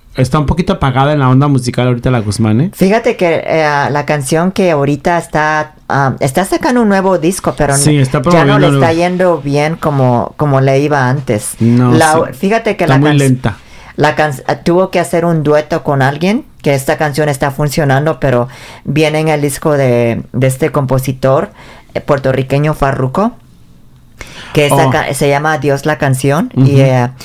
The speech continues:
Speaker 2: y sí, sí está funcionando la canción. Pero el disco que ella sacó el año pasado no le está yendo así bien que digamos.
Speaker 1: No, yo no lo he escuchado y tampoco la he escuchado a ella y, este, pues, no,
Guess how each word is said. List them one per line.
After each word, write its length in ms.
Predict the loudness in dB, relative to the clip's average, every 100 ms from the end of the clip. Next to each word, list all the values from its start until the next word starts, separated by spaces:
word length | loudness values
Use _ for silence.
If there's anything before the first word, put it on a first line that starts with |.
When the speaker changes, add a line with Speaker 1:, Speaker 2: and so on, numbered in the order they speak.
| -20 -20 -14 -4
Speaker 2:
y 180 | -2 0
sí, 220 | 2 0
sí 160 | 0 -2
está 180 | -2 -2
funcionando 500 | -2 0 0 2 0
la 140 | 0
canción. 520 | -2 -2 0 -2 -2 -8 -20 -20 -20 -20 -6
Pero 480 | 0 2 2 2 0
el 200 | 0 0
disco 360 | -2 -2 -2 0
que 100 | 0
ella 160 | 0
sacó 480 | 0 -4 -2 0 0
el 100 | 0
año 240 | 0 -2 -2
pasado 840 | -2 0 0 0 0 0 -2 -6 -2
no 280 | 0 2
le 80 | 0
está 300 | -2 -2 0
yendo 280 | 2 2 2
así 240 | 0 -2
bien 220 | 0 0 -2
que 140 | -4
digamos. 600 | -2 -2 -4 -4 -10 -14 -18 -18 -8 0
Speaker 1:
No, 140 | 2
yo 100 | 4
no 80 | 2
lo 80 | 2
he 60 |
escuchado 600 | 0 -2 0 0 2 0
y 60 | 0
tampoco 380 | 0 0 0 0
la 80 | 0
he 20 |
escuchado 480 | 0 -2 0 0 2
a 80 |
ella 380 | 2 2 0 -2
y, 200 | 0 2
este, 340 | 0 -2 -4 -2
pues, 200 | 0 2
no, 280 | 4 2